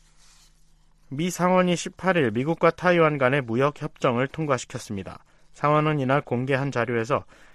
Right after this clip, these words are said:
이십일 세기 무역에 관한 미국 타이완 구상 첫 협정의 이행 관련 법안을 만장일치로 통과시켰다고 밝혔습니다. 앞서 하원도 지난달 이 같은 내용의 법안을 통과시켰습니다. 리니찬 타이완 총통부 대변인은 이날 성명을 통해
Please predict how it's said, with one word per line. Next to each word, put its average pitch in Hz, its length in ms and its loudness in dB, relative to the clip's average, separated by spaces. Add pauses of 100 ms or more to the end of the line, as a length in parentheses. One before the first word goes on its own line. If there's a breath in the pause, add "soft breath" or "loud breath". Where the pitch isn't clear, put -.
이십일 165 380 -2
세기 170 260 -2
무역에 143 380 0
관한 135 400 0
미국 120 340 -4
타이완 143 420 0
구상 127 360 -4
첫 175 240 -2
협정의 143 500 -4
이행 123 340 -6
관련 127 400 -2
법안을 117 400 -2 (380 soft breath)
만장일치로 143 800 0
통과시켰다고 143 800 -6
밝혔습니다. 87 720 -10 (1600 soft breath)
앞서 165 260 4
하원도 160 580 2
지난달 123 500 -2
이 107 60 -8
같은 135 340 -2
내용의 110 420 -4
법안을 113 420 -4
통과시켰습니다. - 960 -10 (640 soft breath)
리니찬 139 540 -2
타이완 156 440 0
총통부 160 580 -6
대변인은 120 580 -2
이날 139 240 -2
성명을 147 440 -2
통해 143 320 -8